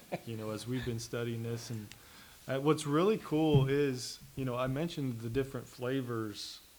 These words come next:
Speaker 2: kind of thing, you know, is like, there's, there's so many men of God and women of God that have, have their,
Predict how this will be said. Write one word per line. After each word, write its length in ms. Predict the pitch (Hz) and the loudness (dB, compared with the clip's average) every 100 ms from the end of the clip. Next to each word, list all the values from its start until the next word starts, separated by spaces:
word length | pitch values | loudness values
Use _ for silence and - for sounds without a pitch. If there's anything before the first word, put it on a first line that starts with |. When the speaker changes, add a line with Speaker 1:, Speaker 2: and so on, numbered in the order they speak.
| - - - | -20 -20 -20
Speaker 2:
kind 260 | - 131 120 | -4 -2 0
of 80 | 113 | -2
thing, 360 | 143 131 117 | -4 -2 -2
you 100 | 110 | -4
know, 220 | 113 107 110 | -4 -4 -4
is 220 | 117 113 | -4 -4
like, 180 | 113 113 - - - - - - - - 254 | -4 -6 -12 -20 -20 -20 -20 -20 -20 -20 -6
there's, 280 | 135 127 120 | -2 0 0
there's 220 | 123 120 | -2 -2
so 360 | - - 143 165 | -2 0 2 2
many 560 | 165 151 147 143 139 139 - - | 2 2 2 0 -2 -6 -18 -14
men 800 | 123 120 123 123 113 113 117 113 | -4 -2 -2 -2 -4 -4 -4 -6
of 160 | 113 107 | -8 -10
God 440 | 117 107 101 101 | -6 -6 -6 -8
and 160 | 101 107 | -8 -8
women 240 | 120 123 | -6 -4
of 100 | 113 | -6
God 280 | 104 110 107 | -4 -4 -4
that 140 | 110 110 | -6 -6
have, 220 | 113 104 - - - - - - - - - - | -6 -6 -10 -20 -20 -20 -20 -20 -20 -20 -20 -20
have 460 | - - 131 120 120 | -6 0 0 -2 -4
their, 400 | 120 113 110 | -2 -2 -4